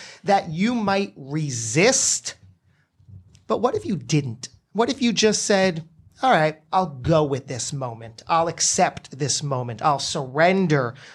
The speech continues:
to this moment"? Because with that attitude, it legitimately will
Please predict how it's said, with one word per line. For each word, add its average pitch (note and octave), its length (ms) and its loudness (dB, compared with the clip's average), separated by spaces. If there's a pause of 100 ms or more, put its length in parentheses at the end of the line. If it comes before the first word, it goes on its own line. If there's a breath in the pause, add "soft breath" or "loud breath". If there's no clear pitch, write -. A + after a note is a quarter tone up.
(120 loud breath)
to D#3 220 2
this D3 240 0
moment"? D3 480 2 (260 soft breath)
Because F#3 460 2 (340)
with G3 460 2
that G3 320 -2
attitude, G3+ 680 -6
it F#3 180 -4
legitimately G3 1080 2
will D3+ 880 2